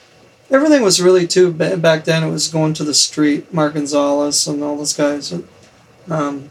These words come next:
Tommy Guerrero from Powell. Those guys, you know, I kinda took it to the street, and s-, and skateboarding was in a big nosedive back then too, and then, of course, the Gator incident didn't help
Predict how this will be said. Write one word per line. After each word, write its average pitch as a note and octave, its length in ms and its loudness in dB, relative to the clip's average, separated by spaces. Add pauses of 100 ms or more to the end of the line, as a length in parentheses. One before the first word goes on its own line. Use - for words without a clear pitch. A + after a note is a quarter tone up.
(800)
Tommy D3+ 280 -2
Guerrero D3 420 -2
from D3 220 -10
Powell. D3 560 -6 (720)
Those A3+ 180 0
guys, F3 340 4
you F3 100 0
know, D#3+ 120 0
I D#3+ 160 -2 (560)
kinda D#3+ 240 2
took D#3 200 -4
it D#3+ 100 -8
to E3+ 100 -2
the D#3+ 80 -2
street, D3+ 840 0
and D3 340 -8 (520)
s-, - 220 -2 (100)
and D#3 320 0 (320)
skateboarding E3+ 600 2
was D3 160 -2
in D3+ 300 -2
a D3 40 -2
big C#3+ 380 -2
nosedive D3 640 -2
back C#3+ 260 -4
then C#3+ 240 -6
too, D3 400 -2
and C#3+ 120 -6
then, C#3+ 280 -6 (480)
of - 80 -20
course, D3 260 0
the D3 80 -4
Gator C#3+ 380 0
incident C#3+ 520 -4
didn't D#3 280 -8
help D3 240 -4